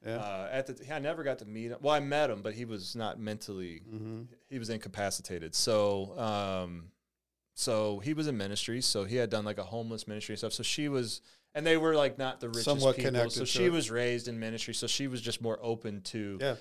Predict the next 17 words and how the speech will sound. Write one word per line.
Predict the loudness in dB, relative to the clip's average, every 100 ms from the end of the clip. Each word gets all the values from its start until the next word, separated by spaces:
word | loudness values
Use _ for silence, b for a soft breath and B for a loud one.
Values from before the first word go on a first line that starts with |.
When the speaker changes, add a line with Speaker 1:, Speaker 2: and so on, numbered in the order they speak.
| b b _
Speaker 2:
this, | 0 2 2 0 _
what | -4 -4 -2
Jesus | -4 -2 0 2 2
is | 2 0
capable | 2 0 4 6
of | 6
doing | 6 6 6 4
with | 2 6
an | 10
idiot. | 10 8 0
You | 8 12
know | 12
what | 12 12
I |
mean? | 12 12 12
Speaker 1:
<laughs> |
Speaker 2:
Like, | 12 12